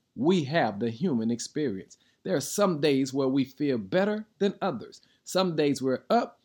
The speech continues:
some days we're down. But the point is, we recognize who we are in the Lord. And because of that, we can always be reminded that we are the light of the world. Don't believe the hype.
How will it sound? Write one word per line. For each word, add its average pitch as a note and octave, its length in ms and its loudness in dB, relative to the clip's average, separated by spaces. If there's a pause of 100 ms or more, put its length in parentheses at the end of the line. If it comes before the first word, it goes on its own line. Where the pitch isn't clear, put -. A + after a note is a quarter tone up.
(120)
some G3 420 -2
days F3 300 0
we're F3 160 0
down. D#3 340 -4 (460)
But C3+ 120 -2
the C3+ 60 -10
point A#3 360 2
is, A2+ 340 0 (240)
we A3 260 4
recognize D#3+ 760 0
who G3+ 300 -2
we F#3 160 2
are F3+ 300 2
in D3+ 180 -2
the D3+ 80 -2
Lord. E3 320 0 (380)
And D#3+ 160 0
because A3 520 2
of C3 180 0
that, A2 280 -2 (300)
we E3 240 2
can D3 220 0 (120)
always D3+ 840 4 (280)
be F3 140 2
reminded C3+ 840 0 (280)
that B2+ 180 -2
we D3 540 -2
are D3 220 2
the B2+ 160 -2
light A#2+ 560 -2
of A#2+ 260 -2
the A#2+ 80 -2
world. B2 460 -2 (380)
Don't G3+ 260 2
believe G#3 340 4
the C#3+ 120 0
hype. D3 360 -2